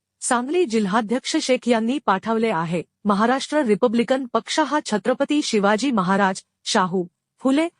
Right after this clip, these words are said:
डॉक्टर बाबासाहेब आंबेडकर यांच्या विचारांचा वारसा जपणारा पक्ष आहे. त्याच विचारांचा वारसा जोपासणारे वसंतदादा घराणे असून महाराष्ट्र रिपब्लिकन पक्ष आपल्यास उमेदवारी देण्यास इच्छुक आहे.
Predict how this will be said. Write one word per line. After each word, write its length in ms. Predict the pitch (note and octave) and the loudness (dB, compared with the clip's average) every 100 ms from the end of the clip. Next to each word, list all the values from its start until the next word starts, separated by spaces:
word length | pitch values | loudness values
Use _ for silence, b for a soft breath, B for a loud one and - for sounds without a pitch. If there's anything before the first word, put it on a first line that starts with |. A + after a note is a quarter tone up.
| _ | _
डॉक्टर 460 | F#3+ A3 - C4+ | 0 0 0 -2
बाबासाहेब 720 | A#3 F3+ F3 A#3 B3 A3 C4 A#3+ | 0 0 0 0 0 0 -2 -2
आंबेडकर 520 | - G3+ A3 B3 B3+ C4 | -2 0 2 0 0 0
यांच्या 420 | A3 G#3 G#3+ C#4 | 0 0 0 0
विचारांचा 640 | G#3+ F#3 A3 A#3 A#3+ C4+ | 0 0 0 2 0 0
वारसा 460 | C4 F#3 F#3+ - C4 | 2 0 0 0 0
जपणारा 500 | G3 F#3 A3 A3+ A#3+ B3 | 0 0 2 2 2 0
पक्ष 260 | G3+ - | -2 0
आहे. 300 | D4 A3+ E3 D3+ _ - | 0 0 -2 -6 _ 0
त्याच 280 | B3 E4 A3+ | 0 0 -4
विचारांचा 600 | A3 A3 A3+ A#3+ A#3 C4+ | 0 0 0 -2 0 0
वारसा 460 | F#3+ F3+ G#3 - | 2 0 0 -2
जोपासणारे 720 | C4 G3 F#3+ A3 A3+ A#3 A#3+ C4+ | 0 2 2 0 0 0 0 0
वसंतदादा 760 | F#3+ F#3 B3 B3 C4 B3+ B3+ | -2 0 0 2 2 2 0
घराणे 420 | G#3+ F3 G3 A3 | 0 0 2 2
असून 400 | G#3+ F3 G3 D3+ D#3 _ _ _ | 2 0 -2 -2 -6 _ _ _
महाराष्ट्र 580 | G#3 A#3+ E4+ F#4+ - E4+ | 0 0 0 -2 -2 -2
रिपब्लिकन 600 | C4+ A#3 A#3 A#3+ - C#4 | 0 0 2 2 0 -2
पक्ष 300 | A#3+ G#3+ - | -2 -4 0
आपल्यास 540 | C#4+ A3 - G#3 A3+ - | 0 2 0 0 0 0
उमेदवारी 540 | G#3+ G#3+ A#3+ D#4+ E4 E4 | 2 2 2 2 2 2
देण्यास 460 | G3+ G#3 A3+ A#3+ - | 2 2 2 -2 -2
इच्छुक 400 | G#3+ - B3 G#3 | -2 0 0 2
आहे. 280 | E3+ F3+ | 0 -2